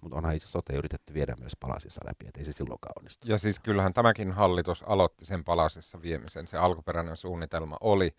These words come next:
Speaker 2: se, että se tapahtuu porrastetusti.
Speaker 1: Ei, ei, ei, kyllä se on alusta lähtien ollut näin siis. Oli siinä, oli, olihan siinä siis maakuntauudistus sovittiin ja tota, valinnanvapaus sovittiin.
Speaker 2: Joo, mutta niiden piti tulla voimaan porrastetusti.
Speaker 1: No,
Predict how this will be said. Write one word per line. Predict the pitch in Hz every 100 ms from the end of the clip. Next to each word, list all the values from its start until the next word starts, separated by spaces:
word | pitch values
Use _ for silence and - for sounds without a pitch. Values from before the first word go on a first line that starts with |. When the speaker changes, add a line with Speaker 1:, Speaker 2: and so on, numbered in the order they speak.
| - _
Speaker 2:
se, | - 87
että | 73 87
se | 82
tapahtuu | 85 80 80 - 87
porrastetusti. | 92 87 78 - 82 73 - - _ 80 - _ - - -
Speaker 1:
Ei, | 95 82
ei, | 80 80 -
ei, | 87
kyllä | 85 98
se | 90 87
on |
alusta | 80 82 -
lähtien | - - -
ollut | 50
näin | - -
siis. | - - - _ _ _ _ _ _ _ _ _ _
Oli | - 82 80
siinä, | 71 71 - -
oli, | 90 -
olihan | 98 73
siinä | 80 87
siis | 92 92
maakuntauudistus | 110 101 101 98 101 98 - -
sovittiin | 95 - - 92
ja | 92
tota, | - - 92 82
valinnanvapaus | 87 76 62 50 - -
sovittiin. | _ - _ - -
Speaker 2:
Joo, | 156 143 98 -
mutta | 113 -
niiden | 123 120 113
piti | - 127
tulla | 135 123
voimaan | 135 98 85
porrastetusti. | - 98 71 - - - - -
Speaker 1:
No, | -